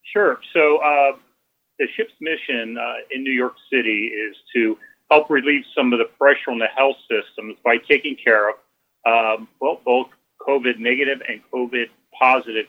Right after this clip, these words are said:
patients. The ship, uh, as a mission, when it was designed and, uh, commissioned in nineteen eighty-seven as a hospital ship,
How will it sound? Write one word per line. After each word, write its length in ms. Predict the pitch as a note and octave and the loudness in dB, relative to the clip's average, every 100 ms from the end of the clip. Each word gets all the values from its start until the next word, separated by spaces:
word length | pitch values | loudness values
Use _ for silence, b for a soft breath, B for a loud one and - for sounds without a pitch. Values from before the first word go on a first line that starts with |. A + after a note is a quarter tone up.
| - | -8
patients. 460 | C3 C3 - A#2+ - _ _ _ _ _ _ | -6 -6 -8 -14 -14 _ _ _ _ _ _
The 60 | A#2+ - | -8 -2
ship, 200 | F3 F#3+ _ _ - | -2 -2 _ _ -4
uh, 380 | C#3 B2+ A#2+ A#2 B2 | 0 2 2 0 0
as 80 | B2 | -6
a 60 | A#2+ | -6
mission, 640 | C3 C#3+ - C#3 B2+ A#2+ - _ _ _ - | -6 -6 -6 -6 -4 -6 -14 _ _ _ -10
when 100 | C3 | -8
it 100 | C3 | -8
was 100 | G#2+ - | -12 -8
designed 600 | A2 A2+ A#2 C3 C#3 C3 B2+ | -2 4 6 6 2 -2 -4
and, 320 | A2 A2 G#2+ | -2 -2 -2
uh, 100 | G#2 - | -2 -2
commissioned 400 | A#2+ B2 - A#2+ | 0 0 0 -4
in 60 | |
nineteen 420 | A2+ B2 - B2 A#2 | 0 0 -2 -4 -4
eighty-seven 640 | G#2+ G2+ - C3+ A#2+ A#2+ | -6 -8 0 2 2 2
as 160 | C3 D3+ | 2 2
a 80 | C3+ | 0
hospital 400 | A2+ G#2+ - G#2 F#2+ - | 0 -2 -2 -10 -12 -6
ship, 220 | A2+ G#2 | -4 -4